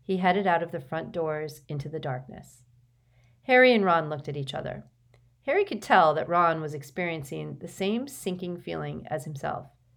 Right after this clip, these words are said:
"You're not taking care of magical creatures, are you?" Ron shook his head. "And you're not either, are you?"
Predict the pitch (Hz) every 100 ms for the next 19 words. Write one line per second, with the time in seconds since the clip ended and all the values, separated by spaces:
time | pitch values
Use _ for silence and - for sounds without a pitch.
0 | _ _ _ _ _ _ _ _ _ _
1 | _ 208 190 185 220 262 294 269 - -
2 | 196 180 180 202 180 160 175 175 160 139
3 | 135 - 220 202 - 143 - 156 175 214
4 | 254 269 _ _ _ _ _ - 170 160
5 | - 143 143 151 135 - _ _ _ _
6 | _ _ - 175 196 202 196 190 - _
7 | _ - 202 196 135 - - _ - 165
8 | 165 160 165 226 349 -